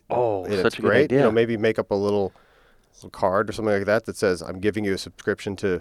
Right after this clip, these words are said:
Speaker 1: Dad Rock.
Speaker 2: Dad Rock."
Speaker 1: Yeah.
Speaker 2: And they don't have to know that it doesn't cost anything,
Speaker 1: Not at all.
Speaker 2: right?
Speaker 1: No, I think
Speaker 2: And
Speaker 1: it's beautiful.
Speaker 2: they just set it up on their phone for 'em, and there you
Speaker 1: Mm-hmm.
Speaker 2: go.
Speaker 1: Such a
Speaker 2: Um,
Speaker 1: good idea, Jim.
Speaker 2: also, rate and review us on iTunes, and the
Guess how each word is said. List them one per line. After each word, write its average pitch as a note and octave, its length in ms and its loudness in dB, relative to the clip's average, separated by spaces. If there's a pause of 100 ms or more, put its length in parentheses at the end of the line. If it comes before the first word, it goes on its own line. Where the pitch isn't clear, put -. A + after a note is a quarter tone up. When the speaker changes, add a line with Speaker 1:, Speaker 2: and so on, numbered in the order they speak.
Speaker 1:
Dad G#2 220 -4
Rock. A2 140 0
Speaker 2:
Dad G#2 180 4
Rock." A#2+ 360 2 (140)
Speaker 1:
Yeah. C#3 300 -4
Speaker 2:
And G2 280 -2
they G#2+ 100 2
don't D#3+ 100 2
have C3 100 -2
to - 80 -8
know F2 200 0
that E2 100 -2
it C#2 60 -20
doesn't F2 220 -4
cost E2 280 -4
anything, F2 200 -4
Speaker 1:
Not A2 120 2
at F#2+ 100 0
all. A#2 220 2
Speaker 2:
right? A#2 200 2 (120)
Speaker 1:
No, A#2+ 260 -2
I E2 40 -4
think F2+ 100 0
Speaker 2:
And G2+ 80 0
Speaker 1:
it's - 100 -6
beautiful. C3 440 -2
Speaker 2:
they G2 80 -6
just F#2 180 -12
set G#2 140 -2
it F2+ 80 0
up F2 120 -2
on F2+ 80 0
their F2+ 100 -2
phone F#2 240 -6
for A2 180 -6
'em, E3+ 100 -8
and A2+ 100 0
there A2 80 -2
you C3 80 2
Speaker 1:
Mm-hmm. G3 120 -2
Speaker 2:
go. F#3+ 80 -10 (840)
Speaker 1:
Such - 320 -2
a - 40 -2
Speaker 2:
Um, G#2 60 -4
Speaker 1:
good E2+ 100 -6
idea, E2+ 340 -12
Jim. - 140 -4
Speaker 2:
also, B2 260 2
rate A2+ 240 4
and G2+ 80 -4
review G2+ 260 2
us C3 140 -2
on G#2 80 2
iTunes, C3+ 640 2 (100)
and G2+ 880 0
the F2+ 400 -6